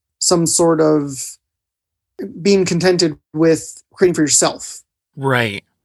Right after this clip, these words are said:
Speaker 1: And, and not worrying about if there's an audience. And I'm still kind of working on that. <laughs> You know, I, I'm gradually moving there. But I, I think you do at some point need to please yourself first, satisfy yourself first. And,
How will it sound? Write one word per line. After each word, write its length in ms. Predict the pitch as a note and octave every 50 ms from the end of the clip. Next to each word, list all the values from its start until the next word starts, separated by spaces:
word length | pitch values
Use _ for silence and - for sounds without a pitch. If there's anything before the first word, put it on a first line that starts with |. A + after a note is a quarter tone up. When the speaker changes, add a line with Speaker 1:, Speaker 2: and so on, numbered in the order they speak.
| _ -
Speaker 1:
And, 200 | - - - F#3+ G3+
and 100 | F#3 F3+
not 220 | F3+ F3 F3 E3+
worrying 300 | D#3 E3 E3+ F3 E3+ E3
about 240 | D#3 C#3 C#3+ C#3 C#3+
if 120 | C3+ -
there's 200 | - E3 D3+ C#3
an 60 | D3
audience. 240 | D3 D#3+ E3+ D#3+ - -
And 40 |
I'm 80 | F#4 F4+
still 240 | - - C#4+ C4 A#3+
kind 240 | - - G3+ F#3+ F3+
of 100 | D#3 C#3+
working 340 | D3+ D#3+ D#3+ - - D3+
on 180 | C#3 C3 B2+ -
that. 400 | - E2 - - - _ - - _
<laughs> 40 | _ _ _ _ _ _ - _ _ - D3 C#3
You 160 | G#3+ A#3 F#3+
know, 140 | F#3+ F#3+ F#3
I, 200 | F#3 F#3+ - -
I'm 300 | F3+ F3 E3+ E3+ D#3 - _ _ _ _ _ _ _ - F3
gradually 680 | - F3+ F3 F#3+ F#3+ G3 G3+ G#3 F3+ F#3 F#3+ F3+ F3 E3+
moving 540 | E3 D#3+ D#3+ D#3+ D#3 D3+ D3+ D3+ D3 C#3+
there. 320 | C#3 C3+ C3+ C3+ C#3 C#3 C3 C3 _ _ _ _ _ _ _ _ _ _ _ -
But 240 | - G3 F#3+ - -
I, 220 | F#3+ F#3 F#3+ -
I 60 | F#3
think 340 | F3 - G3+ G3 G3 F#3+ -
you 100 | F#3+ F#3
do 640 | F3 C#3+ C#3+ D#3+ E3+ E3+ E3+ E3+ E3 E3 D#3+ D#3 D#3 -
at 180 | - E3 D#3+ D#3+
some 260 | - - E3+ D#3+ D#3
point 300 | - E3 D#3+ D#3 D#3 D#3
need 300 | D#3+ D#3 D#3 D#3 D3+ C3+
to 520 | - - - D#3+ D#3 D3+ D3+ D3+ D3 C#3+ _ _ _ _ _ _ _ _ _ -
please 200 | - G3+ G3+ F3
yourself 340 | F#3+ F#3 - G3+ G3 F#3+ F#3+
first, 400 | - - G3+ G#3+ F3+ - - -
satisfy 380 | E3 D#3+ E3 E3 - - F3+
yourself 500 | F3 E3+ E3+ E3 - - F3 E3+ E3 D#3+
first. 540 | - - F#3 G3 - - - - - - -
And, 480 | - E3 D#3 D3+ D3+ D#3 D3+ D3 C3+